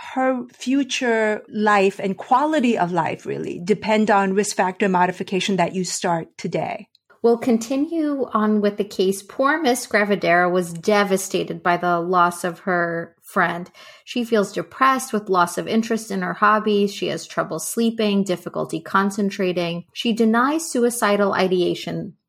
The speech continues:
Speaker 2: Thankfully, she has a strong support system at home and is actively involved in her local church. This seems more protracted than typical bereavement. After some counseling, she told me that she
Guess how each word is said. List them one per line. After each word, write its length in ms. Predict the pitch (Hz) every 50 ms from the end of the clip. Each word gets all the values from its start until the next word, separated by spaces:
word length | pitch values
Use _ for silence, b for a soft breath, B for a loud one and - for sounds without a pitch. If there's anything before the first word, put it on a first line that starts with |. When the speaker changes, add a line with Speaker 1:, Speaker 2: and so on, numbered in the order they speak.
| _ -
Speaker 2:
Thankfully, 760 | 233 240 269 302 - - - 196 180 180 170 180 196 - _
she 140 | - - 233
has 140 | 220 202
a 80 | 208 208
strong 400 | 208 - - - 220 220 240 240
support 480 | 233 - 247 226 - - 214 202 202 -
system 400 | 208 202 202 - 196 185 180 170
at 100 | 170 170
home 340 | - - 196 190 185 185
and 140 | 180 175 170
is 140 | 175 175 - -
actively 580 | 208 202 208 220 220 - 233 202 180 196 196 190
involved 400 | 190 185 180 180 175 175 175 -
in 80 | 180
her 160 | 185 185 175 170
local 380 | 170 175 175 170 - 175 165
church. 520 | 165 - - - - - 190 - - - b b b b b b b b b b _
This 220 | 285 330 330 -
seems 380 | - - 311 330 370 403 - -
more 220 | 254 240 240 233
protracted 840 | 226 - - 202 208 - - 214 190 190 190 - - 196 190 180 180
than 220 | - 185 180 180 -
typical 500 | - 214 196 202 202 202 - 185 180 160
bereavement. 680 | - 180 180 180 185 185 180 185 - - - - - - _ _ _ _ _ _
After 360 | - 214 226 226 226 233 233 233
some 400 | 233 - - 262 285 311 359 -
counseling, 720 | - - 247 202 208 214 208 214 - 180 165 165 175 185
she 240 | - - 214 202 208
told 320 | - - 220 220 240 233
me 180 | 233 214 190 190
that 240 | 196 - 165 - -
she 480 | - - 208 196 185 185 - - 180